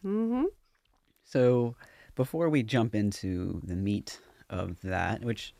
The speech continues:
Speaker 2: just, you know, for some that might be, um, intuitively, of course, but others might have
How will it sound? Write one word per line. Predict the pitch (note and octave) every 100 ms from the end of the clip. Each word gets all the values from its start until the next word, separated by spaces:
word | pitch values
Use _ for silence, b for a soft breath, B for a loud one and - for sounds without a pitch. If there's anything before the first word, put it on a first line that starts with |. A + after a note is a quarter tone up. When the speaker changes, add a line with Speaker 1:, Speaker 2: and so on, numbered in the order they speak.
| -
Speaker 2:
just, | - -
you | G#2
know, | F#2+
for | - G2+
some | - G#2+ G2+
that | G2 F#2 F#2+
might | F2+ F#2 -
be, | F#2+ F2+ F#2 F#2+ -
um, | G2 F#2
intuitively, | F2+ G2 G#2 F#2+ - F2+ F2+ - -
of | -
course, | F#2+ F#2 - _ - -
but | F#2+ D2+ - _
others | G#2 G2+ G2
might | G2 F#2
have | F2+